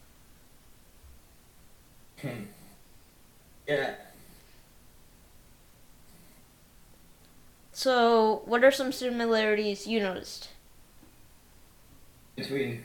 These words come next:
Speaker 1: what?
Speaker 2: Penguins and the imaginary ones.
Speaker 1: Like real life penguins, or?
Speaker 2: Yeah, real life penguins and the penguins we've made up.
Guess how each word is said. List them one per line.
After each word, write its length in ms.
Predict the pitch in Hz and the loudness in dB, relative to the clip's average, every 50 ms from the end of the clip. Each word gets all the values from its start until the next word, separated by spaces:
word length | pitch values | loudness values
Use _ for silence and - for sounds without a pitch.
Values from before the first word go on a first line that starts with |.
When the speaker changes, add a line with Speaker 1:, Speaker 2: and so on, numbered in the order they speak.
| - - - | -16 -16 -6
Speaker 1:
what? 360 | - 120 120 104 - - - - - - - - - - - - - - - - - - - - - - - - - - - - - - - - - - - - - - - - - | -2 0 0 0 0 -4 -12 -18 -20 -20 -20 -20 -20 -20 -20 -20 -20 -20 -20 -20 -20 -20 -20 -20 -20 -20 -20 -20 -20 -20 -20 -20 -20 -20 -20 -20 -20 -20 -20 -20 -20 -20 -20 -20 -8
Speaker 2:
Penguins 680 | - 262 214 208 202 196 196 202 226 - - - - - - - - - - - - - - - - - - - - - | -2 -2 0 0 0 -2 -4 -4 -6 -8 -10 -14 -16 -16 -20 -20 -20 -20 -20 -20 -20 -20 -20 -20 -20 -20 -20 -18 -12 -8
and 120 | 208 202 202 | -8 -6 -6
the 100 | 202 202 | -6 -4
imaginary 600 | 196 196 196 220 226 285 240 208 190 190 185 185 | -2 0 0 0 0 0 -2 -2 -2 -2 -4 -6
ones. 400 | 180 185 185 185 - - - - - - - - - - - - - - - - - - - - - - - - - - - - - - - - - - - - - - - - - - - - - - - - - - - - - - - - - - - - - - - - - - | -8 -10 -12 -12 -12 -14 -14 -14 -16 -20 -20 -20 -20 -20 -20 -20 -20 -20 -20 -20 -20 -20 -20 -20 -20 -20 -20 -20 -20 -20 -20 -20 -20 -20 -20 -20 -20 -20 -20 -20 -20 -20 -20 -20 -20 -20 -20 -20 -20 -20 -20 -20 -20 -20 -20 -20 -20 -20 -20 -20 -20 -20 -20 -20 -20 -20 -20 -16 -8 -4
Speaker 1:
Like 240 | 131 - 104 101 - | -4 -4 -4 -6 -8
real 260 | 98 104 113 120 123 127 | -8 -6 -4 -4 -4 -4
life 180 | 139 143 143 - | -4 -4 -6 -6
penguins, 460 | - - 143 143 143 147 151 151 - - | -8 -8 -6 -4 -4 -4 -4 -6 -6 -8
or? 220 | 90 92 90 - - - - - - - - - - - | -8 -8 -8 -10 -16 -20 -20 -20 -20 -20 -20 -20 -14 -4
Speaker 2:
Yeah, 200 | - 233 214 202 202 | 0 0 0 0 2
real 180 | 226 302 277 | 6 6 6
life 200 | 285 285 285 285 | 6 6 2 2
penguins 520 | 285 285 277 277 277 277 269 269 269 - - - - | 0 0 0 4 4 4 2 2 -2 -8 -12 -6 -2
and 340 | - 214 214 208 208 - - - - - - - | 0 0 0 0 -2 -6 -12 -18 -20 -20 -10 -2
the 120 | 190 208 208 | 2 2 2
penguins 420 | 220 220 214 220 214 208 208 208 | 4 2 0 2 0 -2 -2 0
we've 200 | 196 208 202 196 | -2 -4 -2 -2
made 200 | 190 185 185 185 | -2 -2 -2 -2
up. 240 | 180 175 - - | -2 -4 -4 -8